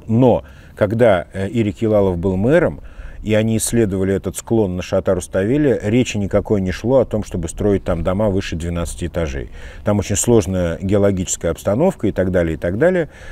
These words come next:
Ну, Ирик Ишмухаметович человек очень опытный, он понимает, что ему категорически оценивать ситуацию нельзя,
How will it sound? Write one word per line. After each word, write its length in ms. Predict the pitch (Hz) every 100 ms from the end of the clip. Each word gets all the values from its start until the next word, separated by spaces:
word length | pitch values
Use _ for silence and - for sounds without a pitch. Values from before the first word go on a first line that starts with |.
| -
Ну, 140 | 175 185
Ирик 320 | 156 139 131
Ишмухаметович 680 | - 131 131 127 107 104
человек 460 | - - 107 101 92
очень 220 | 95 -
опытный, 400 | 175 196 180 139
он 100 | 107
понимает, 420 | - 110 113 101
что 140 | 87 -
ему 160 | 90
категорически 640 | 87 - 104 104 101 - 90
оценивать 480 | 87 - 90 85 -
ситуацию 440 | - 92 - 90
нельзя, 360 | 92 101 165